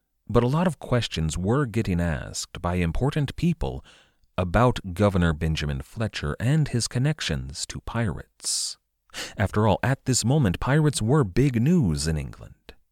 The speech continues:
Here in August, Henry Every had yet to capture the Ganja Dao, but he was being talked about.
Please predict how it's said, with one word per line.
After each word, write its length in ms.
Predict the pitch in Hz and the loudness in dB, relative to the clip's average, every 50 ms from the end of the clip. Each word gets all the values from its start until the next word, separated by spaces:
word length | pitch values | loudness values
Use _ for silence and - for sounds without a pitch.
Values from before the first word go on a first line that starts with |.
| _ _ _ _ _ _ _ _ _ _ _ _ _ _ _ _ _ _ | _ _ _ _ _ _ _ _ _ _ _ _ _ _ _ _ _ _
Here 360 | _ - 117 117 110 101 - | _ 0 2 4 4 4 2
in 120 | 90 92 92 - | 0 -2 -2 0
August, 440 | 123 147 156 107 85 82 - - - | 0 2 2 2 0 -2 -2 -2 0
Henry 360 | - 160 170 151 135 135 156 | 2 2 2 4 2 2 2
Every 360 | 175 135 104 85 85 98 120 | 2 2 2 2 0 0 0
had 240 | 104 92 90 87 82 | 0 0 0 0 0
yet 280 | 80 87 95 - - - | 2 0 0 0 -2 -2
to 140 | - 95 | -2 -4
capture 580 | 87 - - - 131 143 - - - - 73 78 | -4 -4 -4 -2 -2 -2 -2 -4 -4 -4 -4 -2
the 160 | 78 82 78 | -2 -2 -2
Ganja 460 | 71 - 82 85 82 76 71 - 71 | -2 -2 0 0 0 0 -2 -4 -6
Dao, 400 | 67 69 113 131 117 87 80 76 - _ | -4 -2 0 0 2 2 0 0 -2 _
but 500 | - 170 156 90 - - _ - - - - - - - _ _ _ _ _ _ _ _ | 0 2 2 0 -2 -6 _ -16 -18 -18 -18 -20 -20 -20 _ _ _ _ _ _ _ _
he 280 | - - - 135 147 147 | -20 -8 -6 -4 -4 -2
was 580 | 135 117 110 120 135 156 165 156 147 127 110 - | -4 -4 -4 -2 0 2 2 2 2 2 0 -2
being 400 | - 135 131 123 120 117 110 98 | -2 0 0 2 2 2 2 0
talked 400 | - - 120 123 120 - - - | 0 -2 -4 -4 -4 -6 -10 -14
about. 260 | 67 - - - | -14 -12 -14 -16